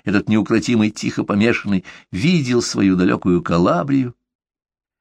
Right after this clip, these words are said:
Меж тем, как Тито насмешливыми глазками смотрел на старика,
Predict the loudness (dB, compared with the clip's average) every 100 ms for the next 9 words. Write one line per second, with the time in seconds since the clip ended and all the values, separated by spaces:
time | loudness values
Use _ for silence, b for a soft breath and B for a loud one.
0 | _ _ _ _ _ _ 0 2 2 2
1 | 2 2 0 -2 -2 0 0 2 2 2
2 | 0 -2 0 0 0 2 2 2 2 2
3 | 2 0 -2 0 0 0 -2 0 0 0
4 | -2 0 -2 0 2 0 -2